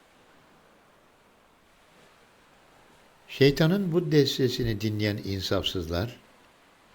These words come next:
mümine adavet ederler. Halbuki Cenab-ı Hak haşirde, adaleti mutlaka ile mizan-ı ekberinde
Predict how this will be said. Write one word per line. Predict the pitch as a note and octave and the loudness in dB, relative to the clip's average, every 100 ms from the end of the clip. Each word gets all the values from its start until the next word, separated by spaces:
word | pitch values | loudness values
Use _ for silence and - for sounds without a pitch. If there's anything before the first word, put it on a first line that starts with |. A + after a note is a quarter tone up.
| _ _ _ - - - - - - - | _ _ _ -20 -20 -20 -20 -20 -20 -10
mümine | A2 G#2 F#2+ G2 | -8 -4 -2 0
adavet | G#2 F2 E2+ E2+ A2+ B2+ | -2 -2 -2 0 0 0
ederler. | F2 E2 D#2+ D#2+ D#2+ - - - - _ _ - _ _ _ _ _ - - - - - _ - - - _ _ _ - - - _ _ | -2 -2 -4 -8 -10 -16 -20 -20 -20 _ _ -20 _ _ _ _ _ -20 -20 -20 -20 -20 _ -20 -20 -20 _ _ _ -20 -20 -20 _ _
Halbuki | - F2 F2 F2 F#2+ | -8 -6 -6 -8 -6
Cenab-ı | F2 F2+ F2+ F2 F2+ | -4 -2 0 -2 -2
Hak | F2+ - | -4 -4
haşirde, | F2 E2+ F#2+ D#2+ F#2 C#3 D#3 - - - - - - - - _ - - _ - - - | -8 -4 -4 0 0 2 0 -8 -20 -20 -20 -20 -20 -20 -20 _ -20 -20 _ -20 -20 -10
adaleti | - G2 G#2+ A#2+ D#3 D#3 | -4 0 2 2 0 -2
mutlaka | C3+ B2 - A#2+ A#2 | -4 -4 -2 -2 2
ile | G#2+ G2+ G2 | 2 2 0
mizan-ı | F#2 F#2+ F#2 F#2 C3 B2 | -2 -2 -2 0 0 0
ekberinde | A#2 G2+ - G#2 F#2+ F2+ F2 E2+ | -2 -6 -4 -4 -2 -2 -2 -2